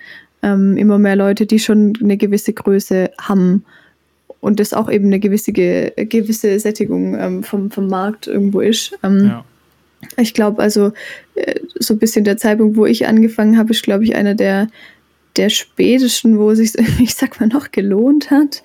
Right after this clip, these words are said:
Speaker 1: Ähm, ich will auch nicht sagen, dass es heute nicht mehr möglich ist, aber ich glaub einfach, dass es,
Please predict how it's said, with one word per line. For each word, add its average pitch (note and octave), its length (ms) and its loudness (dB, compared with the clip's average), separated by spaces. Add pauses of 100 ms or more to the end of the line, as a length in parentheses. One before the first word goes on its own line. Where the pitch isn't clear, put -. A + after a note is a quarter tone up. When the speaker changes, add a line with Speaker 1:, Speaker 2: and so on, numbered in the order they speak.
(500)
Speaker 1:
Ähm, A3+ 560 2
ich A3+ 160 -4
will B3 120 2
auch A#3 140 0
nicht A#3 160 2
sagen, A3+ 240 0
dass A3 200 -2
es - 140 -8
heute A3+ 240 -2
nicht A3 220 0
mehr G3 120 0
möglich A3+ 440 -2
ist, D4+ 240 -2
aber A3 120 2
ich A3 120 -2
glaub A3+ 220 0
einfach, A3 260 0
dass A3 220 -2
es, - 180 -4